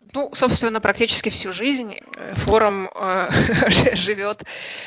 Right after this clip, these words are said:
э, в ситуации, где российское законодательство становится все, э, более и более драконовским по отношению к некоммерческим организациям.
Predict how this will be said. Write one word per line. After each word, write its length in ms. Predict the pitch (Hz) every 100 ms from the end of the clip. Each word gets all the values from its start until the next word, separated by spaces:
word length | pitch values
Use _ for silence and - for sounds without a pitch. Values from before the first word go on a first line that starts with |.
| -
э, 500 | 196 185 190 196 190
в 80 | -
ситуации, 640 | 208 - 190 214 - 196
где 340 | 180 165 185 185
российское 480 | 180 - 214 - 190
законодательство 680 | 190 196 175 185 - - 180
становится 560 | - 196 202 196 202
все, 520 | 180 - 196 190 185 -
э, 300 | - 190 190
более 360 | 185 190 185
и 20 | 175
более 280 | 185 185
драконовским 640 | 180 202 - 165 165 - 170
по 100 | 165
отношению 440 | - 180 190 185
к 60 | -
некоммерческим 640 | - 185 - - - -
организациям. 760 | 185 180 185 247 359 208 190